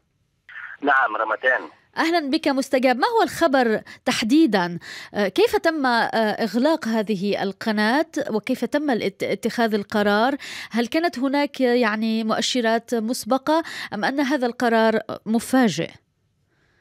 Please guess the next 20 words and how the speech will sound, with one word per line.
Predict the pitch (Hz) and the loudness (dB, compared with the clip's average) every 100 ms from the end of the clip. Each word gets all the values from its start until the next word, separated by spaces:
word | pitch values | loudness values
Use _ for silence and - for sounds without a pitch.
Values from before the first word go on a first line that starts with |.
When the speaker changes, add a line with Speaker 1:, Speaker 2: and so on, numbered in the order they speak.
| _ _ _ _ - - - | _ _ _ _ -20 -6 0
Speaker 1:
نعم، | 139 | 0
يعني، | 117 120 120 | 0 -4 -2
هو | 131 139 | 0 2
لم | 139 135 | 2 0
تكن | 180 170 | -4 -2
هناك | 147 160 147 107 117 | -2 0 0 2 0
مؤشرات | 117 117 131 135 143 - | -2 -4 -2 0 0 -2
مسبقة، | 110 98 - 151 - 143 117 110 | -6 -4 -2 0 2 2 2 0
فقط | 160 131 - | -2 -4 -4
كانت | 123 117 | -6 -4
هناك | 113 127 123 - - - - | -6 -2 -2 -4 -12 -12 -4
أحاديث | - - 120 139 170 143 - 120 - | -2 -2 -4 -4 -4 -4 -2 -6 -6
في | 123 | -6
كواليس | 123 113 107 127 131 - | 0 0 0 -4 -4 -2
المصالحة | 107 104 - 131 123 107 | -2 -4 -2 -2 -2 -4
التي، | 104 110 113 | -6 -6 -8
آه، | - 92 | -4 -4
كانت | 92 120 113 113 | -2 -4 -4 -4
تتم | 151 156 135 | -4 -2 -2
برعاية، | 107 101 104 123 110 | 0 0 2 2 0